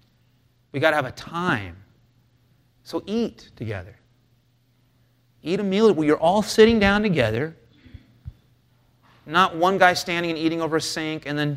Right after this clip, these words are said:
thirty minutes later, somebody else, you know, eating over here. Sit down together if you can. Look at, look at the me-, look at the way meals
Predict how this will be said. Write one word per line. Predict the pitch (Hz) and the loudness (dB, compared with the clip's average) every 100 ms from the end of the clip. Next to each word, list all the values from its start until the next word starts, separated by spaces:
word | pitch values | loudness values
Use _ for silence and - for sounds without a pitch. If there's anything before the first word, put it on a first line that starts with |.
| - | -8
thirty | - - - 175 165 | -20 -20 -4 2 2
minutes | 160 156 - | 2 -2 2
later, | 151 156 | 4 4
somebody | 147 151 147 | 2 0 2
else, | 156 147 - | 2 0 -6
you | - 143 | -10 -8
know, | 143 143 143 131 | -4 -4 -6 -8
eating | 143 143 | -6 -4
over | 143 139 | -6 -8
here. | 131 - - - | -10 -12 -18 -14
Sit | - 175 | -12 -8
down | 208 214 | -2 -2
together | 165 98 - _ - | -2 -10 -14 _ -18
if | |
you | 110 | -16
can. | 107 92 92 _ _ _ _ _ _ _ _ - | -14 -16 -18 _ _ _ _ _ _ _ _ -10
Look | 156 | -2
at, | 175 - | -2 -2
look | 180 - | -8 -4
at | - | 2
the | 190 | 2
me-, | 165 175 | 2 -4
look | - 180 | -4 -6
at | 202 | -2
the | |
way | 196 185 156 | 2 4 2
meals | 147 151 180 156 117 113 - | -2 -6 -4 -4 -6 -10 -12